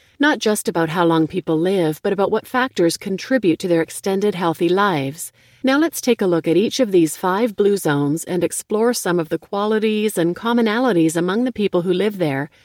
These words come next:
that distinguish them from people in industrialized and post-industrial societies. Icaria, Greece.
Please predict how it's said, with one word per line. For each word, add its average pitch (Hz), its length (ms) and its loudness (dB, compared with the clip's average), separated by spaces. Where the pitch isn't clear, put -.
that 214 140 0
distinguish 269 560 -2
them 165 240 0
from 175 200 -4
people 175 280 -2
in 160 140 2
industrialized 165 960 -2
and 165 200 -4
post-industrial 175 840 -2
societies. 151 840 -2
Icaria, 247 500 2
Greece. 151 600 0